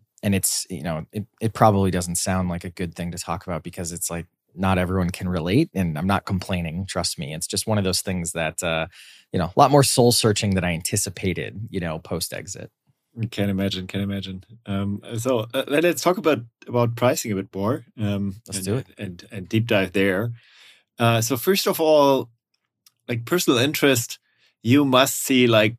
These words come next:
Speaker 2: lots of transactions. Um, and, um, I guess you, you can still use Python notebooks, uh, and, and, and y-, you every once in a while do that,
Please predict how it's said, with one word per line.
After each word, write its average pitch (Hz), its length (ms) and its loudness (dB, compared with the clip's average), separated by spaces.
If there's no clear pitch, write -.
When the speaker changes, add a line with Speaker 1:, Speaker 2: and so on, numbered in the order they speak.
Speaker 2:
lots 104 260 2
of 107 140 0
transactions. 95 760 -4
Um, 104 400 -2
and, 107 520 -2
um, 104 440 2
I 123 80 2
guess 143 280 4
you, 143 200 4
you 151 160 0
can 151 180 4
still 123 260 2
use 120 280 4
Python 113 280 2
notebooks, 127 640 2
uh, 113 400 4
and, 117 360 2
and, 113 220 2
and 117 300 -2
y-, - 200 -14
you 120 300 2
every 131 200 4
once 127 200 4
in 139 60 0
a 127 40 4
while 120 160 6
do 123 180 4
that, 170 360 4